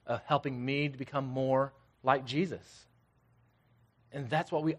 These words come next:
ought to be doing for one another, helping each other to become more righteous in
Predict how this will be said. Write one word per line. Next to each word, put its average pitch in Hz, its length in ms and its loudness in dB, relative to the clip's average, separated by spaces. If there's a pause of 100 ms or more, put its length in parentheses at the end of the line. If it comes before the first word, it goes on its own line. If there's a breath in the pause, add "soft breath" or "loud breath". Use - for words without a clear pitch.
ought 139 240 6
to 127 60 -16
be 127 100 -4
doing 123 420 -2
for 127 180 -2
one 123 160 4
another, 113 420 0
helping 143 380 0 (260)
each 127 260 -8
other 139 240 8
to 107 80 -4
become 117 260 -4
more 123 560 4
righteous 120 680 2 (360 soft breath)
in 123 220 -2